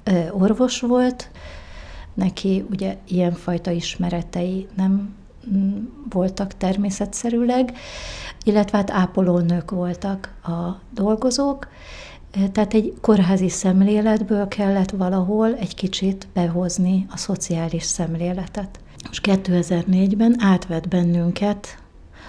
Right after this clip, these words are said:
a gondozási központ, csak minket. A kórházból kitagozódott, és, ö, innentől kezdve már abszolút szociális intézménynek tarthattuk magunkat. De addig is az volt már,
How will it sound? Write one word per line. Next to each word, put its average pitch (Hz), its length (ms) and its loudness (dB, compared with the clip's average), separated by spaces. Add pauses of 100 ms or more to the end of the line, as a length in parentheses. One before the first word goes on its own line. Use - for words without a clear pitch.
(120)
a 180 100 0
gondozási 175 760 0
központ, 190 760 -4 (220)
csak - 280 -2
minket. 175 540 -2
A - 80 -18
kórházból 180 600 2
kitagozódott, 214 1200 2 (520)
és, 175 520 2
ö, 185 200 0 (600)
innentől 185 540 6
kezdve 190 420 4
már 180 380 2 (800)
abszolút 185 500 0
szociális 170 680 -2
intézménynek 170 920 0
tarthattuk 170 680 -6
magunkat. 180 640 -4 (200)
De 214 80 2
addig 196 260 6
is 190 160 2
az 175 240 -2
volt 175 300 -4
már, 185 400 -2